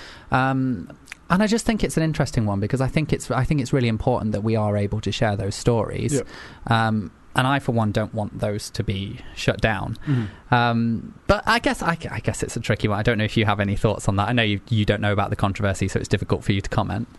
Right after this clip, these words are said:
Speaker 2: Well, I get, I get the gist, but it does sound ridiculous.
Speaker 1: Yeah.
Speaker 2: Um, there's so many different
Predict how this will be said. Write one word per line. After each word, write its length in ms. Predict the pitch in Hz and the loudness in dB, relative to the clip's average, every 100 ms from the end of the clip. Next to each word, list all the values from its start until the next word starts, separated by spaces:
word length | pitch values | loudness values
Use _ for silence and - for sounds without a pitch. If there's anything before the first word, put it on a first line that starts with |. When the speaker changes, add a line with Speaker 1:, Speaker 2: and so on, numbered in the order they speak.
| - | -2
Speaker 2:
Well, 120 | 151 | 0
I 40 | |
get, 140 | 156 - | 0 -2
I 60 | 135 | 0
get 160 | 180 | 2
the 80 | 165 | 2
gist, 520 | 113 - 135 - - | 0 0 0 -2 -4
but 180 | 120 127 - - | -2 -2 -4 -4
it 200 | 123 - | -4 0
does 200 | 131 120 | 0 0
sound 420 | - 123 117 107 | -2 -2 -2 -2
ridiculous. 920 | 113 98 107 - 82 101 - - - - - - | -6 -8 -8 -10 -14 -14 -14 -14 -16 -14 -6 0
Speaker 1:
Yeah. 180 | 120 120 | 0 2
Speaker 2:
Um, 460 | 147 147 143 135 135 | 2 4 4 2 0
there's 300 | 135 135 131 | 2 4 4
so 200 | - 135 | 4 4
many 240 | 131 131 127 | 4 2 2
different 460 | 127 - 120 110 | 0 0 0 -2